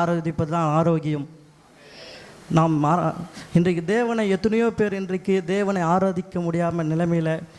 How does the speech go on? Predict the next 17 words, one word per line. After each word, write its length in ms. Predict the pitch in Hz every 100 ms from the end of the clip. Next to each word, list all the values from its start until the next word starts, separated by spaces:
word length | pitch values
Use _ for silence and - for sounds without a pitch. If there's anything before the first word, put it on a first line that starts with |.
| -
எவ்வளோ 300 | 165 175 202
பேர் 220 | 202 190 165
மருத்துவமனையில் 640 | 165 175 180 170 160 156
இருக்காங்க, 240 | 151 156 156
எத்தனையோ 420 | 165 202 202 196 151 143
வியாதிகளும் 680 | 147 175 190 196 180 180 180 - - - - -
எத்தனையோ 380 | 175 214 208 196
போராட்ட 480 | - 196 202 196 190
மத்தியில் 400 | 180 175 160 175
இருக்கிறாங்க. 380 | 165 165 160 151
ஆனா 160 | 180 185
கர்த்தர் 500 | 196 196 - 214 165 - - -
இன்றைக்கு 460 | 190 208 208 190
உன்னையும் 320 | 208 233 226 208
எங்களையும் 460 | 202 208 202 190
நிறுத்துவதற்காக 760 | 185 202 196 190 190 180 175 175
ஒரு 160 | 165